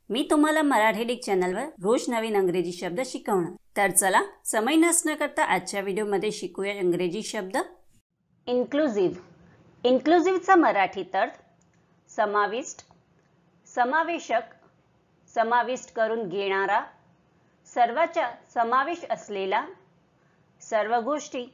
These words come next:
विचारात घेतलेला, दिलेल्या मर्यादा अंतर्भूत असलेला, उल्लेख केलेल्या तारखा, आकडे वगैरेसह धरून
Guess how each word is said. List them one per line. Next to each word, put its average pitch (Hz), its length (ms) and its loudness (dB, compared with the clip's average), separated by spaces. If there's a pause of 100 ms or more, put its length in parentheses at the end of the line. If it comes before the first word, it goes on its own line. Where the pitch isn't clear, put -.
(320)
विचारात 311 480 0 (100)
घेतलेला, 202 540 -4 (840)
दिलेल्या 302 500 0
मर्यादा 247 580 0 (180)
अंतर्भूत 233 560 -2 (240)
असलेला, 202 580 -2 (880)
उल्लेख 247 320 0 (100)
केलेल्या 233 440 0
तारखा, 180 720 -2 (960)
आकडे 220 460 -2 (120)
वगैरेसह 202 840 -4 (960)
धरून 208 400 -2